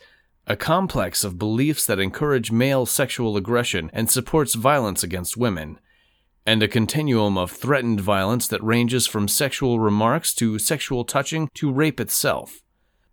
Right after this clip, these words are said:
A rape culture condones physical and emotional terrorism against women and girls and presents it as the norm. Most rape victims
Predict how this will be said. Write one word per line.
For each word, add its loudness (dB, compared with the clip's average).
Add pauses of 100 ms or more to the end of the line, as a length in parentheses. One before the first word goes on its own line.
(120)
A 6
rape 2
culture 0
condones 2
physical 2
and 2
emotional 0
terrorism -2
against -2
women 0
and -2
girls 2 (380)
and -2
presents 2
it 0
as -2
the 0
norm. 0 (1300)
Most 2
rape 4
victims -4